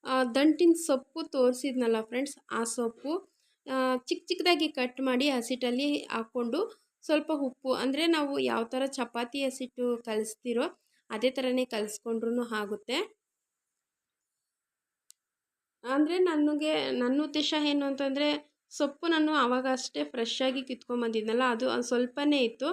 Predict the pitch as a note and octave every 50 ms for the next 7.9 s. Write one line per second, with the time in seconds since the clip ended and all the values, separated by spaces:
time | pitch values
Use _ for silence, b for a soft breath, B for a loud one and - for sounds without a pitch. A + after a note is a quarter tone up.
0 | F4 B B B B B _ - C4 C4 C#4+ C#4+ C#4+ - B3+ A#3 A3 A3+ A#3+ D4+
1 | C#4 C#4 C4+ C4+ C4 C4 C4 - C#4 C4 - B3+ A#3+ A3+ A#3+ A#3 A3+ A3 G#3+ A3
2 | A3 A#3 A#3+ A#3+ A3+ A3 B3 D#4+ F#4+ B B B B B B B - C4 C4 C4
3 | - F4 D#4+ D#4 D4 C#4 C#4 C4+ C4 B3+ B3 B3 - - A3+ A#3+ A#3 A#3 - C#4
4 | C#4 C4+ C4+ - D4+ D4+ D4 C#4 C#4 C#4 C4 B3+ - D4+ C#4+ C4+ B3 B3+ C4 C4+
5 | C4 A#3 A3+ A3+ B3+ B3 - - C#4+ C4 C4 B3 A#3 G#3+ G#3 A3+ A3+ A#3 A#3+ B3
6 | C4+ C4 B3 A#3 A3+ A#3+ A3+ A3 G#3+ A3 A3 - D#4 F#4 A4 B B B B B
7 | B B _ C4 B3 B3+ B3+ B3 B3 B3+ C4 C4 C4 - B3+ B3+ C4